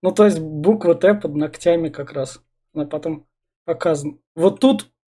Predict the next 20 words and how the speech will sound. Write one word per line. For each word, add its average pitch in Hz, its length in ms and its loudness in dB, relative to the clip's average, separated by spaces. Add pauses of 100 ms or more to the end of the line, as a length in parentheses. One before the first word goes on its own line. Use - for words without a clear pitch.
(140)
они 214 440 4 (120)
приходят, 165 560 4
агент-потеряшка 180 920 2
с - 160 -8
его 160 140 2
напарником 160 640 2
приходят 147 560 0 (540)
расследовать. 170 1000 2 (1120)
Вот 185 200 4
тут 247 160 6
вот, 196 320 2 (120)
это, 202 280 4
эта 208 340 4
сцена, 190 640 4 (460)
я 175 140 4
не 190 120 2
знаю, 170 420 4 (720)
как 165 220 -4
это 160 120 -2
сказать, 147 320 -8